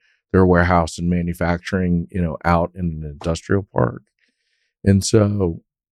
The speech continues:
when I really started to pick up on this is when we started doing what I'm calling double class A office finish outs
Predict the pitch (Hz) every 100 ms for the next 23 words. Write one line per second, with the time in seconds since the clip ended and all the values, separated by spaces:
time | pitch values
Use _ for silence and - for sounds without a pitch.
0 | _ - 107 107 104 110 131 135 - 123
1 | 101 87 104 104 92 92 87 90 - 87
2 | 87 87 90 87 - 95 95 85 87 90
3 | 92 87 82 _ _ _ 92 92 92 90
4 | - 92 87 85 90 87 90 - 87 80
5 | - 85 78 80 - 73 - 85 82 80
6 | 73 71 65 -